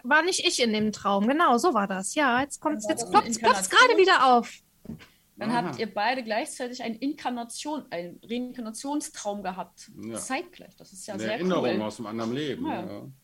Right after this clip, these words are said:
Speaker 3: Mhm.
Speaker 1: Ah, genau, sowas war's. Ich war, ich war irgendwie, was war ich? Ich war so ein Mann,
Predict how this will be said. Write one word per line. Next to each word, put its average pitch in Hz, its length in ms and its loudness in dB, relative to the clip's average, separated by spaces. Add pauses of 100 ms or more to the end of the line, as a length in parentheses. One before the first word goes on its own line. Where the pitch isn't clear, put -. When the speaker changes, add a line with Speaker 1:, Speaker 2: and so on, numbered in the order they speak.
(340)
Speaker 3:
Mhm. 127 480 -14
Speaker 1:
Ah, 269 140 0
genau, 311 300 -2
sowas 269 400 -2
war's. 214 180 -6
Ich - 160 -8
war, 277 220 0
ich - 120 -6
war 285 140 4
irgendwie, 269 300 4
was 233 180 -4
war 311 160 4
ich? 349 80 0
Ich - 140 -4
war 269 100 4
so 247 80 4
ein 240 160 6
Mann, 247 160 4